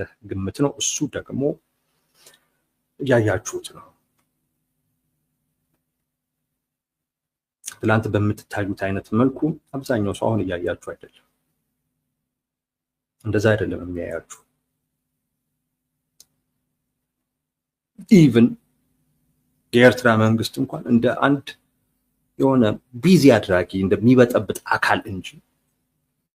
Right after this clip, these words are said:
ወሳኝ አካልም አድርጎ አይደለም የሚያየው። ሶ በልኩ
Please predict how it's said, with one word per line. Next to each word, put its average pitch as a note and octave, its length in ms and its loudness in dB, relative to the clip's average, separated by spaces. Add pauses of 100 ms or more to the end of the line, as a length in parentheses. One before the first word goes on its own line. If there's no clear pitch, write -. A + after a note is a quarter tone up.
(420)
ወሳኝ A#2+ 380 -2
አካልም A2 340 -2
አድርጎ G#2 260 -6
አይደለም F#2 340 -4
የሚያየው። E2+ 540 -14 (3250)
ሶ G2+ 140 -4
በልኩ A#2+ 440 4